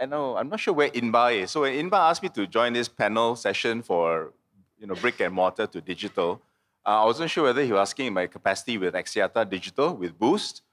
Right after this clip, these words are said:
or just generally, you know, personal capacity. Um, so a bit of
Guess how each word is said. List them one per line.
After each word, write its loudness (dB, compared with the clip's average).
or 4
just -4
generally, 0
you -10
know, -2
personal -6
capacity. -12
Um, 0
so -2
a -4
bit -4
of -6